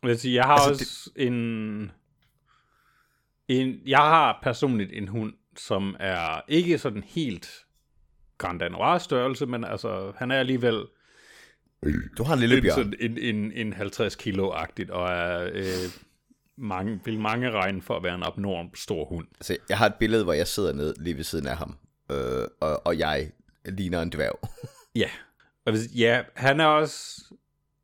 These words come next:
Speaker 1: øh, altså, der, der er flere gange, hvor han bare,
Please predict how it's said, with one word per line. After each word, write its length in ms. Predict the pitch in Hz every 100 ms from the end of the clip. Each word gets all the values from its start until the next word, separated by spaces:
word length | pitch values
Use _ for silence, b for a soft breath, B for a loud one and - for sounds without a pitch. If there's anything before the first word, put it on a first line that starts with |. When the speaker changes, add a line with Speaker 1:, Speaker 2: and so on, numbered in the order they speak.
| -
Speaker 1:
øh, 480 | 127 110 110 98 69 - 127 160 - -
altså, 120 | 117 131
der, 80 | 131
der 140 | 123
er 60 | 123
flere 280 | - 156
gange, 300 | 143 127 123
hvor 160 | 120 117
han 160 | 120 117
bare, 380 | 113 113 110